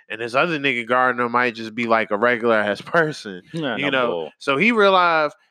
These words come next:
Speaker 1: made refs go back to the drawing board about how they view and look at fouls and, and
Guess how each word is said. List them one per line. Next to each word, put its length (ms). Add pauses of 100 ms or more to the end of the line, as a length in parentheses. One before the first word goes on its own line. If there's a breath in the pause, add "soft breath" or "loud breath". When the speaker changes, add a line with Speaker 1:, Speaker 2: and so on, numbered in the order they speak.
(120)
Speaker 1:
made 380
refs 420
go 140
back 260
to 60
the 80
drawing 420
board 300
about 280
how 260
they 160
view 360
and 140
look 200
at 180
fouls 520
and, 120 (160)
and 100